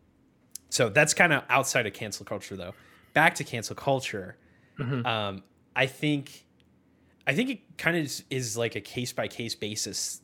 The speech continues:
Speaker 1: thing for me. Um,
Speaker 2: Mm-hmm.
Speaker 1: it's really dependent on what that person or, or, or company does to where I'm like, "Oh, that makes sense that, you know, people would boycott them because,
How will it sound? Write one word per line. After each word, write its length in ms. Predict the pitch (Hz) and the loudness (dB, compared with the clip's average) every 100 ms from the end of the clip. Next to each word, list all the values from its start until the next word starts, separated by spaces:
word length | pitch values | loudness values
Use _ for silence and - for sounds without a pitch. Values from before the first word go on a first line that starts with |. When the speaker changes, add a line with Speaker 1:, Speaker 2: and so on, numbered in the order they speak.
| - | -10
Speaker 1:
thing 260 | 110 92 | -8 -8
for 120 | - | -10
me. 280 | 92 87 - _ _ _ _ _ | -12 -12 -16 _ _ _ _ _
Um, 280 | - 101 98 | -4 -2 -2
Speaker 2:
Mm-hmm. 120 | 123 110 | -2 -4
Speaker 1:
it's 160 | - | -4
really 280 | 120 135 127 | -2 0 0
dependent 440 | 107 98 117 113 104 | -2 -6 -8 -6 -6
on 160 | 98 | -6
what 460 | 98 101 98 95 - _ _ _ | -2 0 0 -2 -8 _ _ _
that 180 | 104 101 | -4 -4
person 400 | - 110 - 104 | -4 -4 -2 -4
or, 80 | 98 | -4
or, 280 | 98 92 95 - | -4 -4 -8 -8
or 240 | 98 98 90 | -6 -4 -4
company 560 | - 101 92 90 92 90 | -8 -10 -10 -8 -10 -8
does 720 | 98 87 87 73 90 - - - _ _ _ _ _ - | -6 -4 -6 -8 -8 -8 -8 -12 _ _ _ _ _ -6
to 120 | 113 | -4
where 260 | 98 95 | -2 -2
I'm 100 | 95 | -2
like, 340 | 95 90 90 - _ - _ _ _ - | -2 -4 -4 -10 _ -20 _ _ _ 6
"Oh, 160 | 123 | 8
that 160 | 113 120 | 6 2
makes 160 | 104 - | 0 0
sense 380 | 104 98 - | -2 -4 -4
that, 300 | - 85 80 - _ _ - | -4 -6 -8 -18 _ _ -12
you 100 | 104 | -10
know, 220 | 87 - | -8 -10
people 260 | - 107 95 | -10 -6 -6
would 120 | 87 | -6
boycott 540 | 95 90 - 92 90 - _ - | -6 -6 -4 -4 -4 -8 _ -18
them 400 | 98 95 90 92 | -6 -6 -6 -8
because, 560 | 92 107 95 90 - | -8 -8 -6 -6 -6